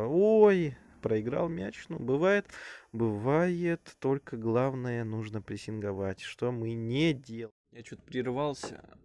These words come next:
а, там, память закончилась. Вот, не позволяет дать установку, по-моему, хотел сказать, я уже забыл.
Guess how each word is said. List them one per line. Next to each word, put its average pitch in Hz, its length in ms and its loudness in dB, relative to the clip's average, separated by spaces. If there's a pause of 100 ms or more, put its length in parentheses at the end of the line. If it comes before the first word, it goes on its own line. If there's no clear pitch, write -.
(120)
а, 107 440 -12
там, 80 160 -14 (200)
память 127 320 -4
закончилась. 101 680 -10 (340)
Вот, 117 300 2
не 120 100 -2
позволяет 131 540 6
дать 123 200 8
установку, 151 680 2
по-моему, 104 440 0
хотел 110 320 0
сказать, - 240 2
я 151 80 12
уже 156 120 8
забыл. 147 480 10